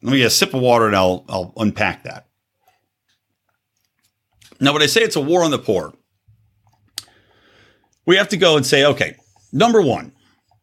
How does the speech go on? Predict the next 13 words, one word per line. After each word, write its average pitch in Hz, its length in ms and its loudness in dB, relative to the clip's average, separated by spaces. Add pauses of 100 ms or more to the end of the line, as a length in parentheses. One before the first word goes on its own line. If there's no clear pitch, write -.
(120)
what 190 220 0
are 226 40 2
the 214 80 -2
different 135 540 -2 (160)
forms 139 680 2
of 101 260 -2
war 92 400 -4 (540)
that 110 160 -2
we 101 160 2
undertake? 87 460 -4 (760)
There's 110 220 -2
economic 110 540 -2
warfare 185 500 0